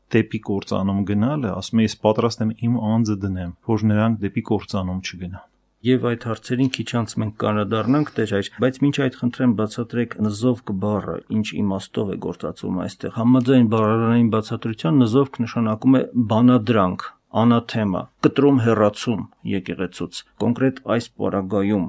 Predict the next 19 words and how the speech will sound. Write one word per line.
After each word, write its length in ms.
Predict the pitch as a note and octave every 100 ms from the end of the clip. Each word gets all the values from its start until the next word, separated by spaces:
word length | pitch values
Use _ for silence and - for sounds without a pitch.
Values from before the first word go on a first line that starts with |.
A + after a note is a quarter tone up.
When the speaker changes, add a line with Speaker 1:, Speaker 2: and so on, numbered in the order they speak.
| -
Speaker 2:
նզովկ 540 | G2 G#2+ G#2+ G#2+ -
ասելով 380 | F#2+ - G2+ G2 -
արդյոք 520 | - - - D#3+ -
նման 520 | G#2 F#2+ G2+ G#2 G#2 F#2+ -
խստություն 800 | - - - - G#2+ - A2 E2+ - _ -
նկատի 500 | F#2+ G2 - - -
ունի 260 | - - G#2+ - _
Պողոս 340 | - G2+ G2+ -
առաքյալը։ 540 | F#2+ F#2+ - G2+ F2+ - _
Speaker 1:
Այդպես 360 | B2+ C#3+ D#3+ -
է 120 | G#2+
այդ 160 | F#2+
բառը 320 | G#2+ A2+ A2 G#2+ - _
մեկնաբանվում։ 840 | A#2 A#2 B2 A2+ G2+ G#2 G2+ G2 F#2+
Ինքը 220 | F3 F3
ուղղակի 420 | D3 C#3 C3+ F3 E3+ -
նշանակում 680 | A#2+ B2+ B2+ B2 - C#3+
է 100 | D#3 D3 - _ -
բաժանվել, 840 | G2 A#2 A2+ B2+ B2+ B2 A2+ F2